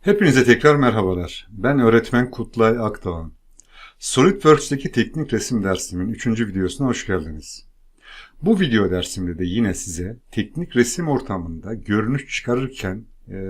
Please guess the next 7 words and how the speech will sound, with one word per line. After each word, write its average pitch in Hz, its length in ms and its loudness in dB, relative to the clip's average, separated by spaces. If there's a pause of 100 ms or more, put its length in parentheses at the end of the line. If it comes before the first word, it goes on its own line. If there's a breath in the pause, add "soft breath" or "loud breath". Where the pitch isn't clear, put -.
(340)
bilmemiz 113 460 0
gereken 110 500 -6 (420)
bazı 120 380 -2
özellikleri 98 640 -4
örneklerle 113 600 -2
açıklamaya 107 460 -8
çalışacağım. - 520 -12